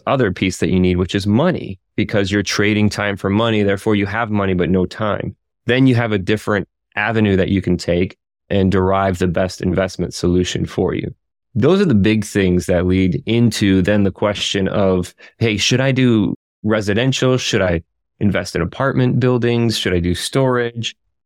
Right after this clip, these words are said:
Ultimately, what I love having the conversation of is understanding your why first. If you know where you want to go,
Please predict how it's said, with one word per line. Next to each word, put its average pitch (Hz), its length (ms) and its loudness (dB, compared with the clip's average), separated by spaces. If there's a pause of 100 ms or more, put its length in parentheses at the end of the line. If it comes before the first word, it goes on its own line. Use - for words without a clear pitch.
(220)
Ultimately, 123 600 2
what 113 340 0
I 131 140 0
love 127 260 0
having 113 240 -2
the 101 60 0
conversation 98 800 -2
of 90 220 2
is 92 140 0
understanding 107 800 0
your 87 180 2
why 85 380 -2
first. - 640 -8 (440)
If 104 180 -4
you 156 80 6
know 127 220 6
where 110 220 4
you 123 140 2
want 110 180 0
to 101 60 -2
go, 92 360 0